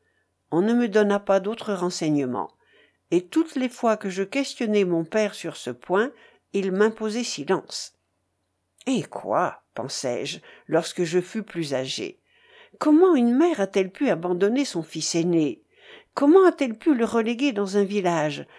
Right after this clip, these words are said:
loin d'elle, et le confier aux soins d'une étrangère ? Et cette mère n'a pas tenté une seule fois de venir me voir ? Elle n'a pas bravé tous les dangers pour m'embrasser ?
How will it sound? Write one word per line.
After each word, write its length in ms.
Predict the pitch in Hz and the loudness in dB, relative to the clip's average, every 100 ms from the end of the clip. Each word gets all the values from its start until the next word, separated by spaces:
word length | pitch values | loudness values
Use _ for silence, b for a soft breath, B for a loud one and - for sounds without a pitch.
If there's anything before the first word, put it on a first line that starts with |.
| B | B
loin 280 | 170 208 254 | 0 2 4
d'elle, 480 | 233 226 285 320 - B B | 2 4 4 2 -2 B B
et 80 | 202 | 0
le 120 | 214 | 0
confier 460 | 220 247 240 285 277 | 2 0 0 -2 0
aux 100 | 202 | -2
soins 260 | - 269 | -2 -2
d'une 220 | 202 185 | 0 -2
étrangère ? 800 | 170 160 147 139 131 117 110 - 104 _ _ _ _ _ _ | -2 -2 -6 -6 -4 -6 -6 -12 -16 _ _ _ _ _ _
Et 80 | 208 | -4
cette 300 | 208 247 240 | 0 0 0
mère 340 | 226 285 320 320 | -2 2 0 0
n'a 80 | 214 | -2
pas 160 | 214 | -2
tenté 320 | 214 214 208 226 | 0 -2 -2 -2
une 160 | 214 | -2
seule 320 | - 285 254 | -2 0 0
fois 320 | 233 - 302 349 | -2 -4 -2 0
de 100 | 233 | -2
venir 380 | 208 220 220 | -2 -4 -4
me 140 | 208 208 | -2 -2
voir ? 560 | 190 233 311 381 247 - b b b b b | -2 -2 0 0 -4 -6 b b b b b
Elle 180 | 175 180 | -2 0
n'a 120 | 214 | 0
pas 180 | - 202 | 0 -2
bravé 380 | 190 202 190 208 | 0 -2 0 -4
tous 220 | - 240 | -4 -4
les 140 | 240 | -2
dangers 400 | 214 226 214 320 | -2 -2 0 -2
pour 200 | 381 240 | -2 -2
m'embrasser ? 720 | 226 220 202 214 214 269 359 | 0 -2 -2 -4 -4 -4 -6